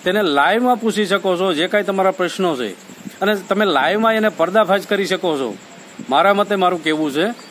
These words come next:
કે તમે લાઈવ જઈ અને તેની સામે જઈ અને તેનો વિરોધ કરો, પછી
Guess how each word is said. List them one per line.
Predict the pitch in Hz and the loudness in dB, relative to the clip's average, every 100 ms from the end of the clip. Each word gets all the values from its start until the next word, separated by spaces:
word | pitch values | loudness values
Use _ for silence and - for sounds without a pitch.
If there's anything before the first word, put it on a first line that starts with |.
| - - - - - - - | -20 -18 -18 -20 -18 -14 0
કે | 208 | 2
તમે | 208 220 | 2 2
લાઈવ | 226 151 160 233 | 2 2 4 2
જઈ | 226 190 127 | 2 2 0
અને | 107 - 165 196 | -4 -6 -2 -2
તેની | 175 190 202 | 0 0 2
સામે | 175 190 196 | 0 0 0
જઈ | 151 220 180 117 - - - | 2 2 2 0 -8 -20 -6
અને | 185 202 | -4 0
તેનો | 196 214 | 2 2
વિરોધ | 196 190 214 | 2 2 0
કરો, | 190 196 214 220 - - - - | 0 0 0 -4 -16 -20 -20 -12
પછી | - 180 208 214 214 | -4 -2 0 2 0